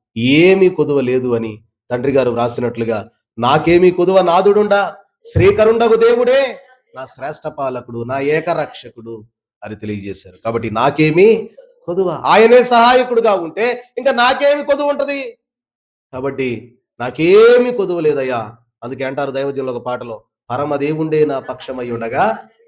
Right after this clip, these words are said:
ఆ, నరుడేమి చేయగలడు? పాపపరుడేమి చేయగలడు? దయ్యాలేమి చేయగలవు?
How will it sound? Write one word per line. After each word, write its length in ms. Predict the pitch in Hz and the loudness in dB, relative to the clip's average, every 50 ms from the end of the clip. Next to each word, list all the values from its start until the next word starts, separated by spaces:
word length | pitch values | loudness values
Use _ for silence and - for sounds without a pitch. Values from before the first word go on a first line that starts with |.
| _ _ _ _ - | _ _ _ _ -14
ఆ, 280 | 98 101 117 123 127 123 | -10 -8 -8 -6 -8 -8
నరుడేమి 420 | 113 110 110 120 120 139 139 139 | -10 -10 -8 -6 -4 -4 -4 -6
చేయగలడు? 520 | 135 - - 143 139 135 135 131 127 135 151 _ _ _ _ _ _ - | -8 -10 -8 -8 -8 -8 -8 -12 -14 -16 -20 _ _ _ _ _ _ -2
పాపపరుడేమి 720 | 113 120 135 143 - 151 139 151 151 147 151 156 156 156 | 0 2 2 2 0 0 0 0 -2 0 0 -2 -2 -2
చేయగలడు? 480 | 156 - - 151 147 117 113 - - _ _ _ _ _ _ - | -4 -8 -12 -12 -14 -14 -16 -16 -20 _ _ _ _ _ _ -4
దయ్యాలేమి 560 | 107 131 147 165 175 180 180 180 185 185 185 | 0 2 4 6 6 6 6 6 6 6 4
చేయగలవు? 560 | 180 185 - 165 156 143 127 117 107 95 90 | 2 0 0 -2 -2 -2 -2 -4 -8 -10 -12